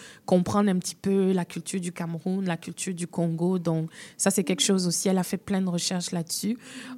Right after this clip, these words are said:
Euh, l'idole, elle a la capacité, effectivement, et moi, c'est ce que j'aime chez elle, en fait, de comprendre et de véhiculer ce que c'est le Cameroun, dans les rythmes, dans les textes, dans l'histoire,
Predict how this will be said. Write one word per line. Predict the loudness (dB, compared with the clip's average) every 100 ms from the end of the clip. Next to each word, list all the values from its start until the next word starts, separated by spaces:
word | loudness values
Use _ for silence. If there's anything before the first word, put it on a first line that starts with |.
| 4
Euh, | 6 8 6 2 2
l'idole, | 4 6 8 8 8 8 4 0 -8 _ 0
elle | 4
a | 4
la | 4
capacité, | 0 -6 -4 -4 -4 -2 -2 -2
effectivement, | -6 -8 -8 -6 -2 0 0 -2 -6 -20 -20 -4
et | 0
moi, | 2 2
c'est | 2
ce | 0
que | 0
j'aime | 0 0 -2
chez | -2 -2
elle, | -2 -2 -2
en | -4
fait, | -6 -6
de | -6
comprendre | -4 -4 -2 -2 0 0 -2
et | -4
de | -4 -4
véhiculer | -4 -4 -6 -6 -4 -4 -6 -12 -18
ce | -6 -2 0
que | 0 0
c'est | 2 2 2
le | 2
Cameroun, | -2 -6 -4 -2 -4 -8 -20 -12 -6
dans | -2
les | 0 0
rythmes, | -2 -4 -8 -20 -14 -4
dans | 0
les | 0
textes, | 0 -2 -2 -6 -8
dans | -4 -2
l'histoire, | -2 -2 -2 -2 -2 -4